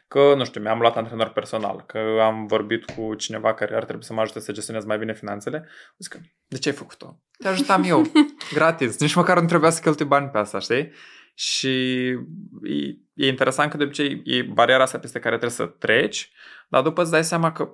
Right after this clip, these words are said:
Speaker 1: băi, e foarte eficient, revenind înapoi la ce ai zis tu, cât mă costă ora asta pe mine, ok? De ce să cheltui eu cincisprezece ore din timpul meu ca să învăț, experimentez,
Speaker 2: Mhm.
Speaker 1: să dau greș și după aia iar să încerc,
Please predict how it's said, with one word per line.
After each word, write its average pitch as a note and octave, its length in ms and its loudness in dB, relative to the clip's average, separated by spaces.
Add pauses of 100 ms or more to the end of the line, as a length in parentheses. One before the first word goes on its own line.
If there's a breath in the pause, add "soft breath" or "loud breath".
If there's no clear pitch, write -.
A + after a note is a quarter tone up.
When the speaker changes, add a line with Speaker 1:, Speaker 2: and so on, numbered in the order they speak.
(260)
Speaker 1:
băi, D3 560 2
e C#3+ 60 0
foarte C#3+ 460 2
eficient, C#3 500 -2
revenind B2+ 460 0
înapoi A2+ 300 0
la A2+ 80 4
ce A2+ 120 -4
ai A2+ 80 0
zis A2 200 -6
tu, D#3 360 -2 (680 soft breath)
cât D#3 220 0
mă C#3+ 140 2
costă B2+ 300 0
ora G#2 220 4
asta G2+ 240 0
pe G2+ 120 -6
mine, D3 520 -4
ok? B2+ 220 -2 (560 soft breath)
De C#3 180 -2
ce D3+ 160 -4
să D#3 240 0
cheltui C3+ 580 0
eu G#2+ 300 2
cincisprezece A#2+ 680 2
ore G#2 180 6
din G#2 200 -6
timpul A2+ 300 -6
meu A2 200 0
ca G#2+ 120 -2
să G#2 260 -8 (200)
învăț, A2 420 0
experimentez, G#2+ 1040 -2
Speaker 2:
Mhm. - 80 -20 (120)
Speaker 1:
să - 160 -10
dau A2 220 4
greș A2 300 2
și - 180 -4
după G#2 180 -2
aia G#2+ 160 4
iar G#2 160 4
să - 140 -8
încerc, C#3+ 400 -2